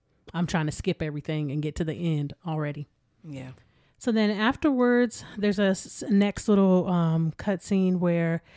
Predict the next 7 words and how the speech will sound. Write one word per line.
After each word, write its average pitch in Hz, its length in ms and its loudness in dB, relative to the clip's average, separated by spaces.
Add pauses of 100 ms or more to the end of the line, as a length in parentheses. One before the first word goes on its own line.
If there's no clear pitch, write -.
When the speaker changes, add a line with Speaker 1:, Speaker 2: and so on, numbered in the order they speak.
(240)
Speaker 1:
they're 185 260 4
practicing 208 960 0
the, 180 340 -2 (440)
so 190 380 2
they're 180 180 0
going 220 340 2
to 196 320 2